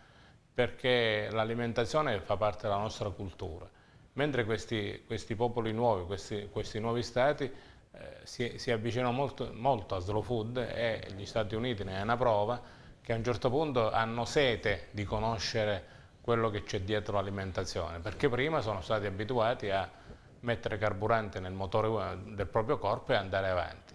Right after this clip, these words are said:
Adesso, mentre per noi è un fatto di cultura, cioè noi veniamo da una tradizione che è straordinaria. Il, l'unesco ha definito la dieta mediterranea patrimonio dell'umanità,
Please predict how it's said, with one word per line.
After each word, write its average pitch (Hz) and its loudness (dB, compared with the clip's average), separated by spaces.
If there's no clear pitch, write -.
Adesso, 127 0
mentre 127 2
per 110 0
noi 143 2
è 101 2
un 90 -4
fatto 107 -2
di 95 -2
cultura, 95 -2
cioè 104 -10
noi 127 2
veniamo 113 0
da 104 0
una 107 2
tradizione 107 0
che 113 2
è 120 4
straordinaria. 101 0
Il, 101 0
l'unesco 117 0
ha 104 4
definito 98 -4
la 95 2
dieta 110 0
mediterranea 117 0
patrimonio 95 -2
dell'umanità, 87 -4